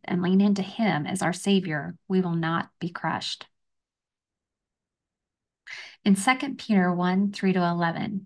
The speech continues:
we are again reminded that we have divine power within us. Peter writes about how we can confirm our calling.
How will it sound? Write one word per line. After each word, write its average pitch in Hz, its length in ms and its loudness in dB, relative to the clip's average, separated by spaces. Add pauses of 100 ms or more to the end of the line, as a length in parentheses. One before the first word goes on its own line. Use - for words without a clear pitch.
we 190 140 0
are 180 80 2
again 185 260 2
reminded 175 680 0
that - 140 -14
we 185 120 2
have 175 300 0
divine 175 440 0
power 175 340 0
within 175 300 -4
us. - 400 -6 (440)
Peter 269 300 -2
writes 196 400 0
about 175 240 0
how 175 340 2
we 180 160 0
can 190 200 -2
confirm 190 760 -2
our 185 160 -2
calling. 175 640 -4